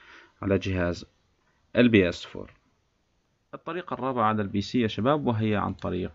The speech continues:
الباكج سندر. هذا البرنامج يعتمد على البين لودر، أيضا ميزة موجودة بالجولد هند. فلو رجعنا على جهاز ال بي اس فور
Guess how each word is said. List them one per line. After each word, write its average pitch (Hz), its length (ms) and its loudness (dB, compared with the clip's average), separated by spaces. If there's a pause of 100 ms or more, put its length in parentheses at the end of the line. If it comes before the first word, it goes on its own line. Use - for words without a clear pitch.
(120)
الباكج - 760 -8 (100)
سندر. - 440 -4 (320)
هذا 214 180 0
البرنامج 170 520 0
يعتمد 113 320 2
على 92 160 2
البين 113 380 2
لودر، 117 440 0 (260)
أيضا 107 220 2
ميزة 98 400 4
موجودة 92 500 -2 (760)
بالجولد 82 760 -6
هند. 131 180 0
فلو - 260 -10
رجعنا 98 300 2
على 92 100 0
جهاز 92 320 -2
ال 85 60 -6
بي - 180 -6
اس - 140 -10
فور 127 340 -4